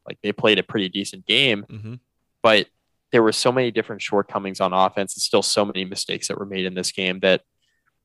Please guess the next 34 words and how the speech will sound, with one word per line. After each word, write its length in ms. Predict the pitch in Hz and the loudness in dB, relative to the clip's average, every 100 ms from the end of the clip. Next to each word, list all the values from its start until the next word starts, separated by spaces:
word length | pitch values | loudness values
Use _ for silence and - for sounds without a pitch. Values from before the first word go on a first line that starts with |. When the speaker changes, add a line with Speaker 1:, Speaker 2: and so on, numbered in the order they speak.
| _ 117 | _ -2
Speaker 1:
I 80 | |
do 240 | 120 120 117 | 0 2 2
feel 280 | - 113 104 | 2 4 6
like 380 | 101 95 - - - | 4 2 -2 -16 -6
Wake 240 | 101 98 | -4 -4
Forest 500 | - 98 95 92 - - | -2 2 2 2 -2 -4
was 300 | 98 95 92 | 2 2 2
the 120 | - | -6
better 300 | 95 92 92 | -2 -2 -2
team, 500 | 92 - 98 92 92 _ _ _ _ - | -4 -4 -2 -2 -4 _ _ _ _ -4
you 100 | 95 | -4
know, 140 | 92 | -4
for 320 | - 104 95 | 0 4 4
four 260 | - 98 90 | 2 -2 -2
quarters. 600 | - 90 - - - - _ - | -4 -6 -6 -12 -14 -14 _ -4
Like, 140 | 87 | 0
I 40 | 92 | 2
Speaker 2:
Yep. 80 | |
Speaker 1:
felt 200 | - 101 | 4 4
that 140 | 101 82 | 4 4
way 120 | 95 | 2
during 280 | 113 107 104 | 4 2 2
the 60 | 104 | -2
game. 400 | 107 107 104 - _ _ _ _ _ | 0 0 -2 -8 _ _ _ _ _
Uh, 220 | 95 92 | 0 2
I 120 | - | 0
feel 200 | 95 113 | 0 2
that 160 | 98 98 | 4 2
way 120 | 101 | 0
coming 280 | - 104 95 | -4 -6 0
out 180 | 98 95 | 2 2
of 60 | |
it. 220 | 92 92 - _ _ _ _ _ _ _ _ | 0 -4 -6 _ _ _ _ _ _ _ _
And 340 | 127 110 107 | 0 2 0